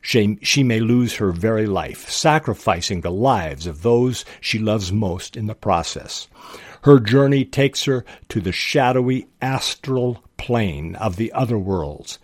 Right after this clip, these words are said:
to the nether reaches of the spirit world, and to the face of evil itself. That's Michelle Zink. Boy, is that a good synopsis. It's just terrific.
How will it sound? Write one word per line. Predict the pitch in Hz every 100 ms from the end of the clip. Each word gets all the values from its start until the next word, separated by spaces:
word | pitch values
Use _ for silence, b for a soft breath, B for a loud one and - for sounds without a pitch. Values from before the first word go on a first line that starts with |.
| b b -
to | 123
the | 104
nether | 107 135 143 110
reaches | 98 101 92 80 76 - B B
of | 104
the | 214
spirit | - - 147 117 92
world, | 95 82 - - _ _
and | 107 101
to | 107
the | 90
face | - - 135 127 - b b -
of | 87 -
evil | 127 113 120 110 -
itself. | 101 - - 85 - - - - _ _ _ _ _ _ _ _ _ B B B B B B
That's | 160 147 -
Michelle | 101 92 - 104 92 87
Zink. | 85 98 95 - -
Boy, | 147 151 135
is | 98 87 -
that | 110 101
a | 85 80
good | 87 87 110 104 87 78 _ _ _ _ _ _ _ _ -
synopsis. | - - 120 98 92 85 - 92 220
It's | 190 -
just | - 90 -
terrific. | - 92 98 - - -